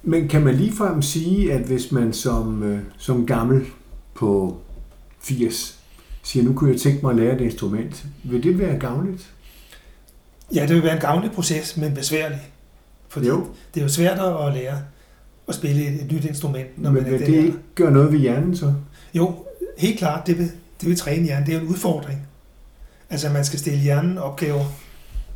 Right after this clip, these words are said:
Speaker 1: Men for jeg tænker, der, der er nogen, som er født ind i den boglige verden, og læser mange bøger, og litteratur i det hele taget, ikke? Men så er der måske også mange, der ikke er det. Det kunne måske være en idé for dem, at så gribe et instrument og lære det. Det kunne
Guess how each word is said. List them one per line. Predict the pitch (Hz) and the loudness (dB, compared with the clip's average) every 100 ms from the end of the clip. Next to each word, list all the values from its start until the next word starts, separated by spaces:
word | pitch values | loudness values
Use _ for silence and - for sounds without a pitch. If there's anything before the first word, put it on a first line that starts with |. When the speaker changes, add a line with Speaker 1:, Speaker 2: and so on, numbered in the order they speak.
| - | -6
Speaker 1:
Men | 147 139 | 2 6
for | 143 | 8
jeg | 143 | 8
tænker, | 147 143 | 8 6
der, | 139 - | 6 2
der | - 139 | 0 4
er | |
nogen, | 135 139 180 | 6 6 6
som | 180 175 151 143 | 6 4 2 0
er | 139 117 | -4 -4
født | - 170 156 139 | 2 6 6 6
ind | 139 | 6
i | 135 | 4
den | 117 110 | 4 4
boglige | 123 139 160 110 | 6 6 6 6
verden, | 101 98 110 107 - - - - | 2 -2 -4 -6 -12 -20 -20 -6
og | 110 | 2
læser | 110 110 113 | 6 6 4
mange | 110 113 120 | 0 0 2
bøger, | 135 127 107 | 2 2 -4
og | 104 - 92 | -8 -12 -10
litteratur | 95 101 - 127 | -8 -8 -4 -2
i | 117 | 0
det | 107 | 0
hele | 131 | 0
taget, | - 113 110 | 0 -2 -2
ikke? | 135 - - - - - | -6 -8 -20 -20 -14 -4
Men | 110 | -2
så | 156 | 0
er | |
der | 156 | 2
måske | 147 139 135 131 - - - | 4 4 2 -2 -8 -20 -14
også | - 139 139 | 0 2 4
mange, | 131 139 | 4 4
der | 135 | 4
ikke | 165 165 | 2 4
er | 120 | 2
det. | 110 104 - - - | 0 -4 -10 -10 -4
Det | - | 0
kunne | 151 | 2
måske | 127 - 120 | 0 -2 -2
være | 120 110 101 - - - - - - | 0 0 -2 -8 -16 -20 -20 -20 -4
en | 123 120 | 2 4
idé | 127 127 | 4 2
for | 127 | 2
dem, | 123 143 | 4 2
at | 131 | 0
så | 127 | -4
gribe | 117 120 120 | 0 0 0
et | 120 | 0
instrument | 104 110 113 127 | -2 -2 -2 -2
og | 131 | -2
lære | 113 104 | -4 -2
det. | 101 92 | -4 -6
Det | |
kunne | 98 | -8